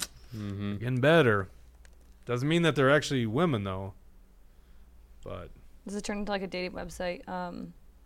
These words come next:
Speaker 3: Bad Hat Harry says there's no websites for conservative Catholics. And then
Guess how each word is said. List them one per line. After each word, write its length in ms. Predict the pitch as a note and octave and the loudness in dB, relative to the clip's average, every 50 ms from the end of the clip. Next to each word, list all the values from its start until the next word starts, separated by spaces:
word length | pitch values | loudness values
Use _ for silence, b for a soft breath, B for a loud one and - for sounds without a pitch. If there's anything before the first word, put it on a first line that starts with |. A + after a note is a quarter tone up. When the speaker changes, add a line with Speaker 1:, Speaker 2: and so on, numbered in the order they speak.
| - | -8
Speaker 3:
Bad 180 | - F#3+ G3 G3 | -2 -2 0 2
Hat 140 | G#3 G3 F#3+ | 2 0 0
Harry 200 | F#3+ F#3 F#3 F#3 | 0 -2 -2 -4
says 140 | F#3 F#3 | -6 -8
there's 160 | F3 F3+ E3+ - | -8 -10 -8 -8
no 140 | F3 F3+ | -8 -8
websites 640 | F3 - - F#3+ F#3 F3+ - - - F3 - - - - b b b b b b b b b | -6 -6 -6 -6 -6 -6 -8 -8 -8 -8 -10 -14 -18 -20 b b b b b b b b b
for 120 | - - G3 | -8 -6 -4
conservative 480 | A3+ G3+ - - G3 F#3 F#3 F#3+ F3 | -4 -4 -2 -2 -2 -2 -2 -4 -2
Catholics. 680 | - - F3+ F3 F3 - G#3 G#3+ B3 A#3 - - - - - - b b b b b b b b b b b - - | -2 -2 -2 0 0 0 0 0 0 -2 -8 -14 -16 -16 -20 -20 b b b b b b b b b b b -12 -10
And 140 | - F3+ | -6 -4
then 600 | F#3 F#3 F3+ F3+ F3+ F3+ F3+ F3+ F3+ F3+ F#3 F#3 | -2 -2 0 0 0 0 0 -2 -4 -4 -6 -8